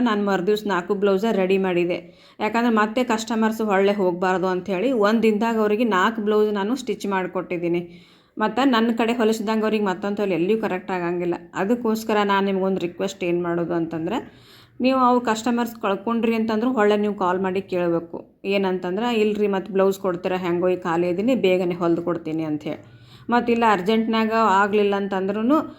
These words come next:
ಈಗ ಅವ್ರು ಒಂದು ಹತ್ತು ಬ್ಲೌಸ್ ಕೊಟ್ರು ನಾವು ಒಂದು ನಾಲ್ಕೈದು ಬ್ಲೌಸರೇ ಕೊಡಬೇಕು. ಅವರು ಮೊನ್ನೆ ತುಂಬ ಎಮರ್ಜೆನ್ಸಿ ಇತ್ತು, ಟೂರ್ಗೆ ಹೋಗೋರಿದ್ರು. ನಾನು ಯಾಕೆ ಅವು ಬ್ಲೌಸ್‌ಗಳು ವಾಪಸ್ ಕೊಟ್ಟೆ ಅಂದ್ರೆ ನಿಮಗೆಲ್ಲರಿಗೂ ಗೊತ್ತೇ ಅದ.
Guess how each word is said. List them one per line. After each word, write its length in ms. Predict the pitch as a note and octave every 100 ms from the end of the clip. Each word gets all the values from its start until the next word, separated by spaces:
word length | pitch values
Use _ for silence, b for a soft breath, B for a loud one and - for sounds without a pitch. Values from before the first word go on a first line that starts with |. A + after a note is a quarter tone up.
| B B
ಈಗ 140 | G3+ G#3 F#3
ಅವ್ರು 220 | G#3 G#3+
ಒಂದು 220 | G3 F#3+
ಹತ್ತು 300 | F#3+ G#3 A3+
ಬ್ಲೌಸ್ 280 | G#3+ A3+ A3
ಕೊಟ್ರು 360 | A3 G3+ G#3 A3+
ನಾವು 240 | A3 G3+
ಒಂದು 100 | G3
ನಾಲ್ಕೈದು 380 | F3 E3 F#3 G#3+
ಬ್ಲೌಸರೇ 460 | G3+ F#3 F3+ F#3+ A3
ಕೊಡಬೇಕು. 560 | G#3 F3 E3+ E3+ F3+
ಅವರು 360 | - G3+ G#3+ A#3+
ಮೊನ್ನೆ 520 | G#3+ G3+ G#3+ A3+ -
ತುಂಬ 320 | - A3 A#3 B3+
ಎಮರ್ಜೆನ್ಸಿ 560 | A#3 G#3+ G3+ G#3 G3+
ಇತ್ತು, 180 | G3 G3+
ಟೂರ್ಗೆ 360 | G3 G#3 A#3 A3
ಹೋಗೋರಿದ್ರು. 600 | F3+ G3 F#3+ E3+ G3+ C#4 - B B B
ನಾನು 200 | B3+ A#3
ಯಾಕೆ 320 | G#3+ B3 C#4
ಅವು 100 | C4
ಬ್ಲೌಸ್‌ಗಳು 360 | A3+ A#3 A#3 A#3
ವಾಪಸ್ 360 | G#3 G#3+ A3
ಕೊಟ್ಟೆ 280 | A3 G3+ G#3+
ಅಂದ್ರೆ 240 | G3+ G3+ B3
ನಿಮಗೆಲ್ಲರಿಗೂ 600 | A#3 G#3 F#3 F#3 G3 G#3+
ಗೊತ್ತೇ 380 | E3+ - G3+
ಅದ. 120 | F#3+